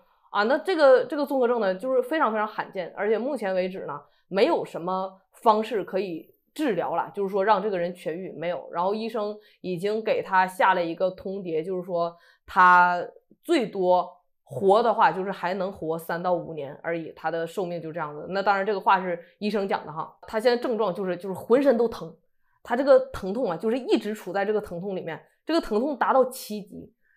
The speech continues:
然后呢，她身上就是装了各种各样的东西，她现在的生命是靠着这个心脏起搏器维持的。也就是说，如果突然什么时候这个心脏起搏器它不管用了，那她真的就是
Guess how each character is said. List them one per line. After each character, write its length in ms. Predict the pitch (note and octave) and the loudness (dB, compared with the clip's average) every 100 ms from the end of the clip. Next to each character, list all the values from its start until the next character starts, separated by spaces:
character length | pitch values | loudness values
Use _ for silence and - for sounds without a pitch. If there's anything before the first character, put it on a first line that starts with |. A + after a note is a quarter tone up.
| _ | _
然 280 | G3 G#3+ A3 | 4 6 6
后 200 | D4+ C4 | 4 2
呢， 180 | F3+ F3+ | 0 -2
她 160 | C#4 | -2
身 180 | C#4 C#4 | 0 2
上 140 | C4 B3+ | 2 2
就 100 | C#4 | 0
是 80 | C4 | -2
装 280 | C#4 B3 | 0 2
了 80 | B3+ | 4
各 180 | C4 E4 | 2 0
种 120 | F#3 | 0
各 80 | F#3+ | -2
样 80 | F#3+ | -4
的 80 | F3+ | -4
东 180 | E3+ | -6
西， 140 | E3 - _ _ _ - | -10 -14 _ _ _ 0
她 160 | D#4 | 2
现 160 | D#4 D#4+ | 2 2
在 80 | D4 | 2
的 80 | C4+ | 2
生 240 | C#4 C4 | 0 -2
命 140 | C4+ | -2
是 100 | A3+ | -4
靠 280 | A#3+ - B3 | -4 2 2
着 120 | G#3 | 2
这 120 | G3+ A3+ | -2 -2
个 100 | G3+ | -2
心 300 | - A#3 A#3 | -4 -6 -2
脏 200 | B3 G3 | -4 -6
起 180 | - | -12
搏 160 | D#3 E3 | -8 -8
器 180 | E3+ G3 | -6 -6
维 140 | D#3+ | -6
持 180 | E3 - | -8 -14
的。 120 | B2+ _ _ | -18 _ _
也 100 | F#3 | -6
就 100 | G#3 | -4
是 40 | B3 | 2
说， 120 | C4 | 2
如 260 | F#3+ G#3+ | 2 -6
果 320 | A#3 F#3+ - - _ _ - | -6 -8 -8 -10 _ _ -12
突 200 | A#3 A#3+ | -4 0
然 240 | E3 E3+ | 0 -2
什 140 | - | -10
么 100 | E3 | -10
时 80 | F3 | -6
候 80 | D#3+ | -6
这 140 | E3+ | -4
个 80 | F#3+ | -6
心 240 | F3+ - G#3 | -6 -8 -8
脏 140 | G#3+ | -8
起 160 | G#3 D#3 | -8 -10
搏 100 | D#3+ | -8
器 140 | F3+ | -8
它 100 | E3+ | -8
不 100 | E3+ | -6
管 140 | F3 | -6
用 160 | E3+ E3 | -6 -10
了， 100 | - _ _ _ _ _ - | -12 _ _ _ _ _ -12
那 120 | F3 | -6
她 120 | F3+ | -4
真 140 | E3+ | -4
的 100 | E3 | -4
就 120 | E3 D#3+ | -6 -6
是 240 | D#3 C3 | -8 -8